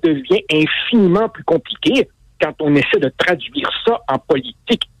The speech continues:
réaliste. C'est-à-dire que, euh, sortir le bac de compost, aucun problème. Mais dès qu'il est question de hausser les taxes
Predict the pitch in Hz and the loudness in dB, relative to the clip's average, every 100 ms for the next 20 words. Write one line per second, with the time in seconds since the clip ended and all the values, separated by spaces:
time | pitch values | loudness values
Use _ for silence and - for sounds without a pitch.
0 | - - 123 107 233 - - - - _ | -4 -2 0 0 0 0 -2 -4 -6 _
1 | - - - 107 110 214 233 - - 190 | -20 -2 0 0 -2 -2 -2 -4 0 2
2 | 202 - _ - - - - - - 240 | 0 -4 _ -8 -8 -4 -2 -2 -4 0
3 | 247 170 127 180 - - 139 117 - 254 | 2 2 0 -2 -2 0 0 0 -2 -2
4 | - - - - - - 262 - 127 139 | -4 -16 -20 -4 -2 0 -2 -2 -4 -2
5 | 107 95 - - _ - - 127 123 240 | -2 -4 -10 -20 _ -10 -2 0 0 -2
6 | - 165 - - - 196 247 - 220 - | -2 -2 0 0 0 -2 0 0 0 -2
7 | - 254 165 - 202 190 | -6 -2 -2 -2 -4 -4